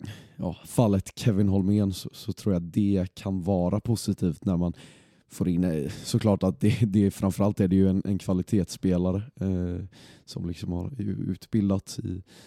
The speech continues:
i Elfsborg i liksom en, en bra generation. Eh, men, men, eh, jag tror också det kan hjälpa lite att, att komma in som utomstående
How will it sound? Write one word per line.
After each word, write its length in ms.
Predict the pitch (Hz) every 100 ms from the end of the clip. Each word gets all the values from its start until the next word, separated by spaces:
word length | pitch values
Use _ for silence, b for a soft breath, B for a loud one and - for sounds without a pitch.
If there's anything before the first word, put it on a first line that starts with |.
| B
i 140 | 104
Elfsborg 540 | 98 92 - 104 95 98
i 180 | 92
liksom 460 | 92 90 92 101 95
en, 200 | 101 92
en 120 | 98 90
bra 300 | 110 107 113
generation. 760 | 110 107 104 87 101 104 131 -
Eh, 580 | 104 90 92 90 90 90 90 B B B B -
men, 160 | 104 98 98
men, 300 | 95 90 90
eh, 460 | 90 85 87 92 -
jag 220 | - -
tror 360 | - 117 110 110
också 240 | - -
det 240 | 98 107 -
kan 380 | - 120 135
hjälpa 380 | 131 123 101 127
lite 380 | 113 101 - -
att, 240 | 107 _ -
att 220 | 107 -
komma 260 | - 107 107
in 180 | 123
som 180 | 120 139
utomstående 920 | 120 101 107 95 - 101 92 90 92